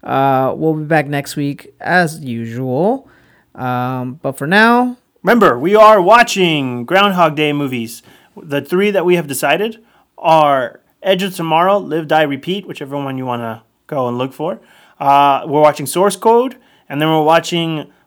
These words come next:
Speaker 2: Palm Springs. It's on Hulu, so it's an easy access for that one. Definitely watch Palm Springs. I don't know if Joey's seen it yet, but great movie. Uh,
Speaker 1: Yeah.
Speaker 2: we'll talk about it next week.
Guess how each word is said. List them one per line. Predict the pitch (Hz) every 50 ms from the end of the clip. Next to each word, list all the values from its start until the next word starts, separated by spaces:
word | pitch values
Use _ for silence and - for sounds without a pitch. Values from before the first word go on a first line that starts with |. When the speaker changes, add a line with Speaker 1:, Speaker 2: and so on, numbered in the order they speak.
| _
Speaker 2:
Palm | - - 190 202 196 185
Springs. | 190 - - 196 208 180 139 120 113 113 -
It's | 135 123 190
on | 202 220 180
Hulu, | 196 247 220 165 143 170 -
so | - 151
it's | 147 143 139 165
an | 156 156
easy | 170 160 151 143
access | 143 156 151 - - 127 -
for | - 147 139
that | 127 120 120 123
one. | 127 127 135 139
Definitely | 131 190 226 220 233 240 220 202
watch | 190 180 180 165 - _ -
Palm | 165 156 151
Springs. | 143 - 139 131 123 123 127 123 - _ _ _ -
I | 175
don't | 202 190
know | 156
if | 127
Joey's | 131 147 147 143 143
seen | - 147 139
it | 127 123
yet, | 131 123 - 175
but | 143 139 - _ _ _ _ _ _ -
great | 220 220 208
movie. | 175 156 151 160 160 _ _ _ _ _ _ - - -
Uh, | - 151 147 143 139
Speaker 1:
Yeah. | 190
Speaker 2:
we'll | 185 160
talk | - 151 135
about | 135 131 127 127
it |
next | 131 131 127 -
week. | 160 165 160